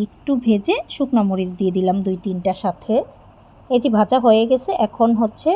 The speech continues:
পেঁয়াজ আর রসুনটাকে তুলে নিব, সাথে মরিচটাকেও কিন্তু আমি তুলে নিব কড়াই থেকে আর কি। তো প্রথমে আমি পেঁয়াজ রসুনটাকেই তুলে নিতেছি।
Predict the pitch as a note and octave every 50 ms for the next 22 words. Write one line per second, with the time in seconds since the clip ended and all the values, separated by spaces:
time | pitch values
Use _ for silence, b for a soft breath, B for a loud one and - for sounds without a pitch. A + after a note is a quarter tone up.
0 | A4 G#4+ - - B3 A3 A3+ B3 C4+ B3+ A#3 G#3+ G#3+ G3+ - - A#3+ A3+ A3 A3+
1 | A3 A#3+ A#3+ A#3+ B3 A3+ A3 G#3+ A3 A3 A3 G#3+ B3 D#4 G#4+ - - b b b
2 | b b - - - A#3 G#3+ - C4+ B3+ A#3+ A3+ A3+ A3+ A3+ - - A3+ A3 -
3 | B3 A#3+ B3 B3 C#4 B3+ C4 B3 D4+ F#4+ F#4 C#4 G#3+ G#3 - A3+ G3+ G3 G3 F#3+
4 | F#3 F#3 G3+ F#3+ - G#3 F#3 F#3 F#3 F3+ F3+ - G3 F3 - F3+ F3 E3+ F3 -
5 | E4 G#4 G#4 - B3+ - - A#3+ A3+ A#3 - B3+ B3 C#4 D4 C4+ C4+ D#4+ - -
6 | - A3 G3 F#3+ F#3 - G#3 G#3 G#3 - A3+ G#3+ G#3 G#3+ G#3 - D4 C#4+ - C4+
7 | A#3 G#3 F#3+ F#3 F3+ F3 - F3+ E3+ - -